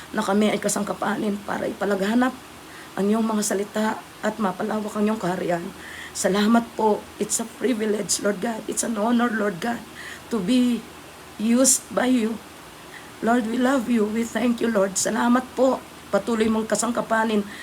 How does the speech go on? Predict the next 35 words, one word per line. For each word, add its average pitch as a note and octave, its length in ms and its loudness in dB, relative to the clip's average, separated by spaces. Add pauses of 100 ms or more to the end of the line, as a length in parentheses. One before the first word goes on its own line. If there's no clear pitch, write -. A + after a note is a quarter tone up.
(120)
gamitin A3 480 6
ang - 80 0
mga G3+ 240 4
buhay F#3+ 320 6
po F#3 80 4
namin. F#3+ 400 2 (320)
Basbasan F#3+ 560 2
at G3 40 -8 (120)
pagpalain G3 480 2
mo A#3+ 80 2
po B3+ 320 2 (480)
ang F3+ 160 2
aming F#3 240 2
mga G3+ 240 2
ibang G3 160 2
kapatiran. A#3 800 -2 (400)
Panginoon, G3+ 560 4
ikaw G#3 160 0
po G3+ 160 0
ang G3+ 80 -2
patuloy C#4 560 2 (320)
na - 80 -4
magdulot A#3+ 560 4
ng A3 80 0
kagalakan G#3+ 640 2
sa G#3 160 0
puso B3 400 2
ng G#3 160 0
bawat F3+ 320 2
isa F3+ 320 2 (320)
as F#3+ 240 0
we A3 160 0
serve C4+ 480 4
you, A3 240 2 (720)
Lord, C4 400 6